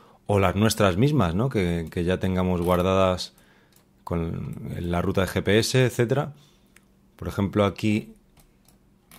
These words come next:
en Alcalá de Henares en concreto tenemos esta, tenemos, eh, de caminata, puntos suspensivos son varias.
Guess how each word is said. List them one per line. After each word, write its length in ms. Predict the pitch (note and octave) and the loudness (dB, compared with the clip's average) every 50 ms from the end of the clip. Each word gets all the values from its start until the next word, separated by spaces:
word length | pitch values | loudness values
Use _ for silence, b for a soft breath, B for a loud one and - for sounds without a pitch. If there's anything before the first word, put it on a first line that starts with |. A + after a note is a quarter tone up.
| - - - - - _ _ _ _ _ _ _ _ | -20 -20 -20 -20 -20 _ _ _ _ _ _ _ _
en 140 | - F#2+ F2+ | -6 -4 -4
Alcalá 360 | F2+ E2+ - F2+ F2+ F#2 F#2+ | -4 -2 -2 -2 0 0 0
de 100 | F#2+ G2 | 0 0
Henares 340 | G2 G#2+ A2 A#2+ B2+ A#2 A#2 | 0 0 0 0 0 -2 -2
en 100 | G#2 F#2 | -4 -4
concreto 600 | G2 G2 F2 F#2+ G#2 A2 G#2+ - B2+ C#3 C3+ - b b b b b b b b b b b b b _ _ _ _ _ _ _ _ | -4 -4 -2 0 -2 -2 0 0 -2 -2 -2 -6 b b b b b b b b b b b b b _ _ _ _ _ _ _ _
tenemos 420 | - - F2 F2 F2 F2 F2 - A2 | -12 -8 -4 -4 -2 -2 -2 0 2
esta, 440 | G#2+ G#2+ - - - A#2 A2 A2 | 2 0 0 0 2 4 4 4
tenemos, 840 | F2 F#2 F2+ F2+ F2+ F2+ F2+ F2 F2+ F2 F2 F2 F2 E2+ - - - - | 2 0 -2 0 0 0 0 0 0 0 0 -2 -2 -4 -6 -10 -14 -12
eh, 160 | - F#2 F2 E2+ | -10 -8 -8 -6
de 720 | F2 F2 F2+ F2 F2 E2+ E2+ E2+ E2+ E2+ E2+ F2 F2 F2 | -6 -4 -4 -4 -2 -2 -4 -4 -4 -6 -6 -8 -8 -8
caminata, 800 | - F#2 F#2 F#2 F#2 G2 G#2+ A2+ A2 - A#2+ A#2 A#2 A2+ A2 G#2+ - b b b b b b - | -6 -4 -2 -2 0 2 2 2 2 4 4 4 4 4 0 -2 -8 b b b b b b -8
puntos 260 | G#2 G2 - G2+ G2 | -8 -6 -4 -4 -6
suspensivos 540 | F#2 F2+ - F#2+ F2+ - - F#2 F#2+ F2+ - | -6 -6 -4 -4 -4 -4 -2 -4 -4 -4 -2
son 200 | G2 F2+ F2 E2+ | -2 -2 0 2
varias. 600 | G2 G#2 G#2+ A2 A2 A2+ A#2 A2+ - - - | 2 2 4 2 2 0 -2 -4 -6 -10 -14